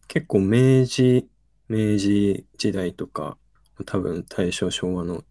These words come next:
初期ぐらいなんかわかんないけど、結構国語教育をどうしていくかみたいな、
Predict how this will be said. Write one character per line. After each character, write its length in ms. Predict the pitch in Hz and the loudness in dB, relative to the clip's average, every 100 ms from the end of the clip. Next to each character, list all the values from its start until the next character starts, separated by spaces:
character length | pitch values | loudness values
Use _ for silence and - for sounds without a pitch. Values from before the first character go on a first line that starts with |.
| _ - | _ -14
初 140 | - | -12
期 160 | - 90 | -6 -4
ぐ 100 | 85 | -4
ら 80 | |
い 120 | - - _ - | -6 -12 _ -10
な 80 | |
ん 100 | - | -8
か 140 | - - | -10 -12
わ 80 | - | -8
か 100 | 82 | -8
ん 40 | |
な 80 | 73 | -8
い 80 | - | -10
け 80 | - | -12
ど、 160 | 62 _ _ _ _ _ _ _ - | -12 _ _ _ _ _ _ _ -8
結 140 | - | -6
構 220 | - - | -6 -8
国 380 | - - - 131 | -6 -4 0 2
語 220 | - 139 | 4 2
教 260 | - 160 107 | 2 2 2
育 200 | 90 - | 0 -6
を 60 | |
ど 200 | 76 101 | 0 0
う 60 | 104 | 0
し 140 | - | -2
て 100 | - | -2
い 60 | 104 | -2
く 120 | - | -4
か 140 | - 90 | -4 -4
み 140 | 87 | -4
た 120 | 78 | -8
い 80 | 85 | -8
な、 180 | - | -8